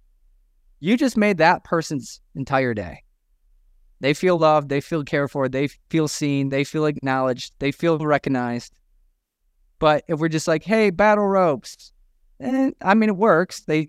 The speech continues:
they know that you're talking about them. But if you can use a name and specifically call them out, that is absolutely game-changing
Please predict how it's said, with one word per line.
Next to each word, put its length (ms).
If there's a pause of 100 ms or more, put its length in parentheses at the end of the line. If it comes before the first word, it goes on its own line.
they 160
know 180
that 120
you're 100
talking 380
about 240
them. 140
But 220 (320)
if 140
you 100
can 140
use 240
a 80
name 320
and 100
specifically 720
call 280
them 180
out, 440 (500)
that 180
is 140
absolutely 1000 (120)
game-changing 800